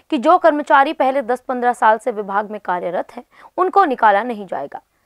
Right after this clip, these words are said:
परंतु ठेकेदार अपने चहेतों को नौकरी देने के उद्देश्य से इनको निकालने का काम कर रहे हैं, जिसके चलते ये पिछले अठहत्तर दिनों से कई बार जिला उपायुक्त एवं संबंधित विभाग के अधिकारियों को मिलकर अपनी बात रख चुके हैं,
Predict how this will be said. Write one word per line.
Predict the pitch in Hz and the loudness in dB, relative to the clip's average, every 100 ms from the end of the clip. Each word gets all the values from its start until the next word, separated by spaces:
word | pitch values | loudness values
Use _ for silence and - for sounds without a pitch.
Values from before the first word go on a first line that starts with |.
| _ - - | _ -8 2
परंतु | 262 294 | 2 2
ठेकेदार | 381 330 330 277 311 | -4 -2 2 4 4
अपने | 302 302 | 2 -4
चहेतों | - 262 269 269 349 | -2 0 0 0 -2
को | 320 | 0
नौकरी | 269 262 262 233 | 0 -2 -4 -4
देने | 226 240 247 | -2 -2 -2
के | 233 | -4
उद्देश्य | 226 190 247 - | -4 -4 -4 -4
से | - 294 | -8 -6
इनको | 277 226 220 | -6 -6 -6
निकालने | 190 - 208 240 | -6 -2 -2 0
का | 320 185 | 0 0
काम | 196 170 | -2 -4
कर | 165 | -12
रहे | 165 175 | -12 -16
हैं, | 160 _ _ _ _ _ - | -20 _ _ _ _ _ -6
जिसके | 226 - | -6 -2
चलते | 285 294 277 370 | 2 2 2 -2
ये | 320 | -4
पिछले | - 269 285 | -6 -8 2
अठहत्तर | 254 240 240 262 226 | 2 0 -4 -2 0
दिनों | 214 220 | -2 -4
से | 247 226 | -6 -4
कई | 214 208 | -2 -2
बार | 175 220 240 | 2 2 2
जिला | 254 214 | 2 2
उपायुक्त | 190 175 175 311 - 254 _ - - | 2 0 0 -4 -6 -10 _ -10 -2
एवं | 381 403 | 0 0
संबंधित | 330 285 247 247 262 254 | 0 -4 -2 -2 -2 -2
विभाग | 226 185 226 - | -6 -4 -6 -4
के | |
अधिकारियों | 208 190 - 190 233 | -8 -6 -2 -2 -2
को | 226 | -6
मिलकर | 202 190 190 | -8 -8 -4
अपनी | 214 202 | -4 -4
बात | 180 226 - | -6 -6 -4
रख | 269 - | -8 -8
चुके | 208 | -14
हैं, | 170 | -14